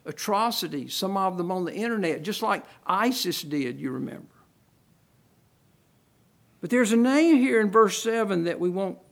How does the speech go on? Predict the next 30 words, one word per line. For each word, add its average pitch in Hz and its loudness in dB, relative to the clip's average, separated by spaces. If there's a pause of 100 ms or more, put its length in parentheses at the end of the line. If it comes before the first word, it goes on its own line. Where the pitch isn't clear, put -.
(420)
to 180 -10
notice 170 -4
back 160 -10 (100)
in 151 -6
Psalm 156 -4
eighty-three. 139 -12 (1500)
Gebal 220 0
and 160 0
Ammon 208 -2
and 147 -6
Amalek 196 -2 (800)
the 175 -2
Philistines 151 -2
with 156 -4
the 156 -4
inhabitants 185 -6 (160)
of - -12
Tyre. - -14 (1300)
We 196 -6
want 214 -4
to - -10
think 220 -4
about 196 -4
that 170 -6
word 165 -2
Philistines 135 -8
for - -16
just 131 -18
a - -14
minute. - -16